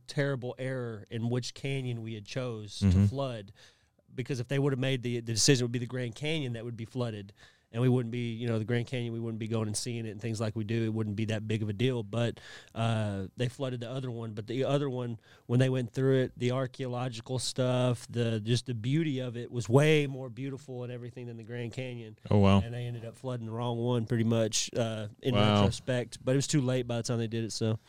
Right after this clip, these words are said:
Speaker 2: That's
Speaker 1: there you
Speaker 2: nuts.
Speaker 1: go. Fun geology facts right here on King of the Hill.
Speaker 2: <laughs> Here
Speaker 1: Wow.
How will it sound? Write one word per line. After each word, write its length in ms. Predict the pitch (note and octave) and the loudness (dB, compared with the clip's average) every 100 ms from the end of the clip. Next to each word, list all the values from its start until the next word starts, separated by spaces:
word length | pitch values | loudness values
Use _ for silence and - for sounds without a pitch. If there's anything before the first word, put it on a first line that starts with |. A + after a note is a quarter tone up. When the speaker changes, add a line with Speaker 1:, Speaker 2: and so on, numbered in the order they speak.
| - | -4
Speaker 2:
That's 140 | C#3 D3 | 2 8
Speaker 1:
there 120 | F#3 | 10
you 60 | |
Speaker 2:
nuts. 300 | F#3 D3 - | 10 8 8
Speaker 1:
go. 60 | D3 | 4
Fun 80 | D3 | 4
geology 460 | C#3 C#3 C#3+ A#2 | 4 4 2 0
facts 460 | A2 A2+ A2 G#2 - - | -4 -4 -2 -4 -6 2
right 180 | A#2+ A#2+ | 2 4
here 140 | B2+ | 2
on 200 | A#2+ A2+ - | 2 0 4
King 200 | C#3 D3 | 6 6
of 80 | C3+ | 4
the 80 | C#3 | 4
Hill. 240 | C3+ C3+ | 6 10
Speaker 2:
<laughs> 440 | A#2 - - G#3 D#3+ | 8 8 10 10 10
Here 240 | C3+ G#3+ | 10 10
Speaker 1:
Wow. 100 | F3+ | 12